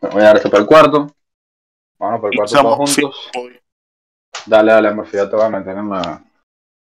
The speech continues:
Speaker 2: Es
Speaker 1: la
Speaker 2: verdad, ahora
Speaker 1: llamada
Speaker 2: está
Speaker 1: para que
Speaker 2: jugando, está jugando Gen G y todo esto. C T B C Flying contra, ah, contra Gen G.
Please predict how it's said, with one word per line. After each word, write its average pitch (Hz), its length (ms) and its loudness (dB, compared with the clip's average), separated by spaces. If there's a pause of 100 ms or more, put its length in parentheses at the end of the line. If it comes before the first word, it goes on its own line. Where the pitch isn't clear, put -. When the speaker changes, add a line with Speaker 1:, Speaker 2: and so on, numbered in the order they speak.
(160)
Speaker 2:
Es - 100 -14 (240)
Speaker 1:
la 190 120 -2
Speaker 2:
verdad, 165 160 4
ahora - 100 4
Speaker 1:
llamada - 120 0
Speaker 2:
está - 80 -2
Speaker 1:
para 208 140 0
que - 60 -6
Speaker 2:
jugando, 160 580 -2
está 131 180 -6
jugando 135 420 -6
Gen 135 260 -10
G 156 160 -4
y 143 60 -8
todo 123 140 2
esto. 117 580 2 (1300)
C 196 160 2
T 196 340 2
B 190 160 4
C 190 280 2
Flying 208 680 2
contra, 175 320 4
ah, 127 40 4
contra 131 240 0
Gen 127 220 -4
G. - 280 -12